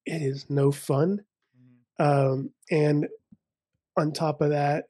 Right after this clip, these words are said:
Speaker 1: I have to play the, uh, lovely guessing game is it asthma or is it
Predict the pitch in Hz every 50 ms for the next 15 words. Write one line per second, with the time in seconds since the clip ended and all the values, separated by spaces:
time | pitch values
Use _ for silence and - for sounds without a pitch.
0 | _ _ _ _ _ _ _ _ _ _ _ _ _ _ _ _ _ _ _ _
1 | _ _ _ - 147 139 131 139 143 143 139 - 151 139 - - 156 147 143 143
2 | 147 135 131 147 147 143 139 135 135 131 - - - - 139 127 127 123 123 131
3 | - - - _ _ _ _ _ _ _ _ - - 180 180 185 160 147 143 143
4 | 143 139 147 139 139 - 147 143 143 135 135 135 135 131 131 131 135 - _ _
5 | _ _ _ _ _ _ _ _ _ _ _ _ _ _ _ _ _ _ _ _
6 | - 180 165 175 180 - - - 175 185 - 208 202 202 214 220 226 220 - -
7 | 196 185 190 196 190 285 262 170 180 175 190 202 208 214